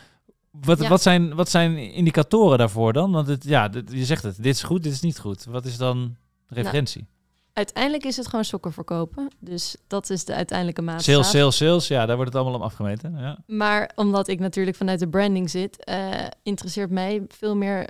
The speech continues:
Speaker 2: die buzz eromheen, inderdaad.
Speaker 1: Ik heb nog een aantal vragen die in mijn brein, eh, zitten s-, sinds dit gesprek. Is, is er een ambassadeur of iemand waarvan je zegt, "Oh,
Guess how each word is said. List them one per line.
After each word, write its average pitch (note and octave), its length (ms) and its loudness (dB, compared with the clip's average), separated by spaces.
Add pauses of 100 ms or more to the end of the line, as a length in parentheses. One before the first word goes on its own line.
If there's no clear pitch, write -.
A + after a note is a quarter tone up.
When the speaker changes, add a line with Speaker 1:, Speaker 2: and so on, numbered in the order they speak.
(140)
Speaker 2:
die F#3+ 220 -18
buzz G3+ 300 -2
eromheen, F3+ 400 0
inderdaad. D3+ 540 -6 (160)
Speaker 1:
Ik C#3+ 140 -2
heb F3+ 100 4
nog F3 100 2
een F3+ 80 4
aantal F#3 220 0
vragen D3 380 4
die D3 160 0
in D3+ 80 -2
mijn C#3+ 200 2
brein, C3 380 4
eh, B2 120 2
zitten B2+ 440 -2
s-, C3 60 -6 (140)
sinds C#3 160 0
dit A#2+ 120 -4
gesprek. - 420 -4
Is, C3 260 -4 (340)
is G3 200 2
er F#3 140 0 (100)
een E3+ 180 0
ambassadeur D3+ 600 2
of C3 100 -2
iemand D3 280 -2
waarvan C3 180 2
je A#2 60 0
zegt, B2+ 220 0
"Oh, F3+ 640 2